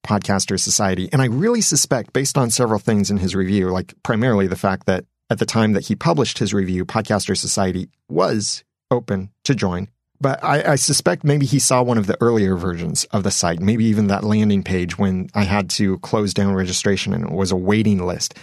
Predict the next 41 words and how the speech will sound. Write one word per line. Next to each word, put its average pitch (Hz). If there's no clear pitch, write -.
And 120
there 117
was 92
nothing 135
at 123
all 131
about 98
what 101
was 92
in 95
the 87
society. 85
So 101
I 98
totally 143
<laughs> -
understand 101
if 101
he 120
was 98
wondering, 92
"Wait, 98
this 95
thing's 101
gonna 95
cost -
this 120
much, 139
and 98
I 110
know 92
absolutely 95
nothing 113
about 104
it." -
So 101
I -
totally 135
understand 98
that. 92
Regardless, 127